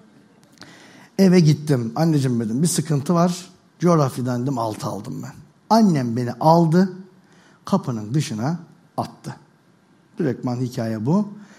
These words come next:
"Bir daha bu eve gelme." dedi. Ben o zaman daha çok küçüğüm, orta bir öğrencisiyim ve donla kaldım ve don vardı üzerimde, slip short. Düşünün, düşünün,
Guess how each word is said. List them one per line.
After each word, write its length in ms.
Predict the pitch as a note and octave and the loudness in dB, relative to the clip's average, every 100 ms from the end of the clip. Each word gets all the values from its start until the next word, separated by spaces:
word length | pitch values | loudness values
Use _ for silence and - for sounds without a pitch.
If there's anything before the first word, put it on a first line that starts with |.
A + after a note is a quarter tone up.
| - - | -20 -4
"Bir 140 | D#4 E3+ | 0 2
daha 200 | A#2+ A#2+ | 2 0
bu 60 | |
eve 120 | B2 A#2+ | -2 -2
gelme." 420 | B2+ A#2+ A2+ G#2+ | -2 -2 -4 -8
dedi. 180 | - - - _ _ _ _ _ _ _ | -12 -14 -20 _ _ _ _ _ _ _
Ben 60 | D#3+ | -4
o 100 | D3+ | -2
zaman 280 | C3+ B2 G#2+ G2+ - _ | -2 -4 -8 -12 -20 _
daha 160 | B2+ A2+ | -4 -4
çok 240 | - D3+ | -4 -4
küçüğüm, 420 | F3 D#3+ E3+ E3 E3 | -4 -2 0 0 -2
orta 360 | A#2+ A2+ D3 | -6 -4 0
bir 140 | C3+ D#3 | 2 2
öğrencisiyim 760 | E3 E3 D#3 D3 - E3+ F3 - - _ - - _ - | 2 0 0 -2 2 2 2 -2 -20 _ -20 -20 _ 2
ve 260 | E3+ G3+ A3 - - D3 | 6 6 2 -10 -2 6
donla 440 | G3 F#3 D#3 D3+ | 6 6 4 2
kaldım 340 | C3 B2+ A#2+ C3 | 0 -2 -2 -2
ve 100 | C3+ | 0
don 240 | C#3+ C3+ | 0 -2
vardı 220 | A#2+ G2 | -4 -8
üzerimde, 340 | G2 G#2 F#2+ G2 | -12 -14 -14 -10
slip 300 | - C#3+ - | -4 -2 -4
short. 300 | - F#2+ - - _ _ _ _ _ _ _ _ _ | -8 -12 -14 -20 _ _ _ _ _ _ _ _ _
Düşünün, 300 | - C#3+ F3 - - - - | -4 0 0 -2 -12 -14 -6
düşünün, 400 | D#3 D3 C#3 B2 | -2 0 -2 -2